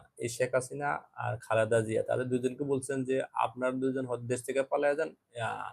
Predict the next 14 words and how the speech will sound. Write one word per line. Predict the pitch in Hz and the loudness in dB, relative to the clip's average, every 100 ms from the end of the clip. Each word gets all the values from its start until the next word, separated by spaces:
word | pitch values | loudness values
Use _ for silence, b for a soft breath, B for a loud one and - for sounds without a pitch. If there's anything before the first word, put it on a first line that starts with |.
| - | -4
তাদেরকে | 117 120 123 | -2 0 0
নাহলে | 120 113 | 0 2
অ্যারেস্ট | 107 117 - | 4 4 4
করা | 120 | 0
হবে।" | 110 101 - _ _ _ _ _ _ _ | 0 -4 -10 _ _ _ _ _ _ _
তখন | 143 151 | 4 6
কিন্তু | 160 170 | 4 2
হাসিনা | 139 120 131 156 | 2 0 2 0
সবার | 147 131 135 147 | 4 6 10 10
আগে | 151 | 8
তিনি | 147 135 | 4 2
পালিয়ে | 135 135 123 | 4 6 6
গেছেন | 113 110 | 4 -2
গা। | 104 | -6